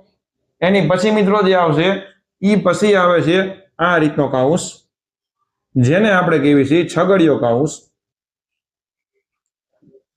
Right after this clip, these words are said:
અને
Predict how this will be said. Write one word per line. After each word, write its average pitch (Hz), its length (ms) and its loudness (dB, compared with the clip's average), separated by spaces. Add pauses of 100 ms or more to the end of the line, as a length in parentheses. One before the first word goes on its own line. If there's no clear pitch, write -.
(2500)
અને 165 200 2